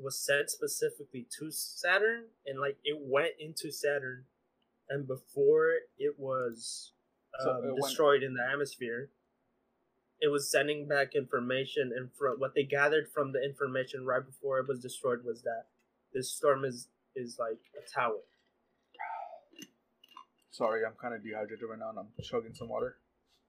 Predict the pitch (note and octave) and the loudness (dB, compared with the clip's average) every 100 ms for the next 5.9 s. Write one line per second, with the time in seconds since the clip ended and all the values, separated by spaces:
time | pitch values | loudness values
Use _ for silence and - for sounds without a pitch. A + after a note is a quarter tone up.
0 | - C3 B2 A#2 - C3+ C3+ C3 A#2 C3+ | -18 -12 -12 -12 -4 0 2 2 -2 -10
1 | _ _ _ _ _ _ _ _ _ _ | _ _ _ _ _ _ _ _ _ _
2 | _ _ _ _ _ _ _ _ - C#3 | _ _ _ _ _ _ _ _ 6 8
3 | B2 D3 D3 C#3+ D#3 C#3+ - D3+ - D3 | 8 6 2 0 -2 -6 -2 -4 -2 -2
4 | C3 B2+ C3+ C3+ C3+ C3 C#3 B2+ - B2 | -2 -2 2 2 0 -6 -6 -8 -4 -2
5 | B2 A#2+ A#2+ - - - A#2+ A#2 | -2 -4 -4 -10 -12 -4 -4 -4